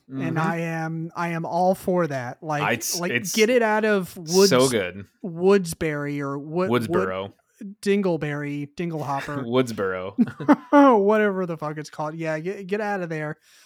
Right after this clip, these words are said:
Speaker 1: Um, and, uh, yeah, get a new, new fresh setting instead of this fucking tired ass setting that we've seen for, like, five goddamn movies.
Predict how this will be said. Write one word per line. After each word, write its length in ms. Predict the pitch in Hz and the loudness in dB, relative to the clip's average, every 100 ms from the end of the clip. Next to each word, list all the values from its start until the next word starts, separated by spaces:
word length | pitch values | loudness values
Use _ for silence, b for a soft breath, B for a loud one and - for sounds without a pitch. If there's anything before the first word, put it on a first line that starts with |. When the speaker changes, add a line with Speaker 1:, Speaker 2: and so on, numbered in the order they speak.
| b | b
Speaker 1:
Um, 560 | - 156 156 151 139 139 _ _ _ - - | -4 -2 -2 -4 -8 -12 _ _ _ -20 -16
and, 380 | 156 151 151 143 | -8 -6 -4 -6
uh, 260 | 135 127 147 | -6 -8 -12
yeah, 200 | - 139 139 | -10 -8 -4
get 180 | 208 | -2
a 60 | 220 | 0
new, 540 | 185 160 151 147 143 _ _ | 0 -2 -2 -4 -6 _ _
new 180 | 185 156 | -8 -6
fresh 500 | - - 143 139 - | -8 -8 -8 -6 -8
setting 680 | - - 139 135 135 131 127 151 | -8 -8 -8 -6 -6 -6 -8 -10
instead 340 | 139 - 131 | -14 -12 -12
of 80 | 127 | -12
this 220 | 120 - _ | -12 -14 _
fucking 440 | - 135 - 131 | -16 -14 -12 -14
tired 420 | - - 135 135 127 | -12 -12 -10 -8 -8
ass 400 | 127 123 - - | -10 -10 -12 -16
setting 540 | - - 139 131 131 131 | -16 -12 -10 -10 -10 -12
that 200 | 123 - | -12 -14
we've 240 | 131 131 | -14 -14
seen 380 | - - 143 127 | -14 -10 -8 -8
for, 240 | - 123 117 | -10 -16 -16
like, 200 | 120 _ | -18 _
five 320 | 135 123 143 | -16 -14 -16
goddamn 420 | 135 139 143 131 | -18 -16 -16 -14
movies. 380 | 127 123 131 | -14 -16 -18